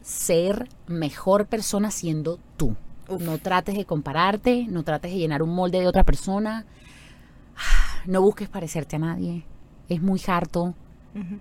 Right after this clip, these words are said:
Speaker 1: muy harto. Puedes tener muchas cosas similares a otras personas y eso es fenomenal, eso
Speaker 2: Ujú.
Speaker 1: es fantástico,
Speaker 2: Ujú.
Speaker 1: porque son formas en las que nosotros podemos ser eslabones que se unen y eso es fenomenal, pero no te compares.
Speaker 2: Ujú.
Speaker 1: Y amarte a ti mismo puede ayudarte a hacer eso.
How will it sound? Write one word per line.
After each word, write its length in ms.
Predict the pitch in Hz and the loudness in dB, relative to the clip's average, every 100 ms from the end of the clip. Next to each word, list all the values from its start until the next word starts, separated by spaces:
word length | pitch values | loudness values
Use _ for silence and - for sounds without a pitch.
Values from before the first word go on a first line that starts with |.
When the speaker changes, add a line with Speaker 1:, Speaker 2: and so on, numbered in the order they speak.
| - | 0
Speaker 1:
muy 340 | 202 220 170 160 | 6 6 6 2
harto. 440 | 156 151 170 165 - - - - - - | -4 -4 -8 -8 -12 -20 -20 -20 -20 -2
Puedes 300 | - 185 196 | 4 6 4
tener 420 | - 180 196 233 190 | -2 -2 0 0 0
muchas 380 | 175 180 190 | 0 -2 -4
cosas 240 | - 185 196 | -4 -4 -4
similares 420 | 170 151 175 180 | -2 0 0 0
a 60 | 143 | -4
otras 180 | 156 | -4
personas 340 | - - 180 151 | -2 -2 0 -2
y 60 | |
eso 140 | 127 180 | -4 -6
es 80 | - | -2
fenomenal, 640 | 190 156 127 131 123 - - 226 | 0 0 0 -2 -4 -8 -8 -4
eso 200 | 196 208 | 0 0
Speaker 2:
Ujú. 40 | |
Speaker 1:
es 60 | - | 0
fantástico, 680 | 185 156 156 - 131 127 - | -2 2 0 0 -10 -10 -10
Speaker 2:
Ujú. 240 | - 208 214 - | -10 -8 -10 -8
Speaker 1:
porque 200 | 170 175 | -6 -2
son 200 | 185 180 | -2 0
formas 260 | 208 208 240 | 0 0 0
en 80 | |
las 100 | 202 | -4
que 120 | 165 160 | -4 -6
nosotros 280 | 160 170 - | -6 -6 -4
podemos 260 | 180 170 | -4 -2
ser 240 | 190 165 165 - - | 0 0 -2 -16 -8
eslabones 440 | 165 165 156 160 | -4 0 0 0
que 120 | - 196 | -2 -2
se 180 | 165 | 2
unen 340 | 160 160 131 120 | 2 2 0 -2
y 100 | 160 | -2
eso 140 | 151 175 | -2 0
es 160 | 170 | -2
fenomenal, 600 | - 180 147 127 131 113 - - - - - | 0 2 2 0 -2 -6 -12 -20 -20 -20 -6
pero 120 | 170 | -2
no 300 | 165 175 196 | 0 2 2
te 160 | 202 185 | 0 -2
compares. 720 | - 143 151 135 120 110 - | -2 0 0 -2 -4 -10 -10
Speaker 2:
Ujú. 260 | 196 190 196 - | -10 -10 -12 -10
Speaker 1:
Y 300 | 185 175 - | -8 -8 -6
amarte 580 | 180 175 185 202 - 269 | -4 2 2 2 0 -2
a 60 | 208 | 0
ti 140 | 226 220 | -2 0
mismo 300 | 214 233 220 | 0 0 0
puede 160 | 196 | 0
ayudarte 420 | 202 202 226 233 | 0 0 -2 -4
a 20 | 185 | -6
hacer 200 | 143 131 | -8 -10
eso. 180 | - | -14